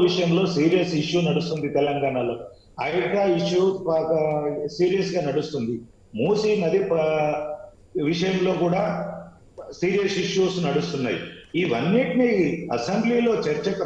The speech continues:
రావద్దంటే మనం ఒక, మళ్ళొక డైవర్ట్ పాలిటిక్స్ చేయాలి. రేవంత్ రెడ్డి గారిది ఏ రోజైనా ఆయన జీవిత చరిత్రనే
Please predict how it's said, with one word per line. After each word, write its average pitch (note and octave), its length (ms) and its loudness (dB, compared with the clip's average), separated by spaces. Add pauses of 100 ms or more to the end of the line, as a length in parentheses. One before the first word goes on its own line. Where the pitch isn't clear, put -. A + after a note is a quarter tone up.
రావద్దంటే D3 640 0 (720)
మనం G3+ 180 2 (140)
ఒక, E3+ 120 0 (720)
మళ్ళొక F3 340 0 (180)
డైవర్ట్ G#3 460 2
పాలిటిక్స్ F3 460 0
చేయాలి. C3+ 380 2 (440)
రేవంత్ G#3+ 480 2
రెడ్డి F3 300 2
గారిది D#3+ 380 2 (240)
ఏ - 20 2 (200)
రోజైనా F3 580 2
ఆయన D3+ 180 0 (160)
జీవిత E3 340 2 (180)
చరిత్రనే F3 540 2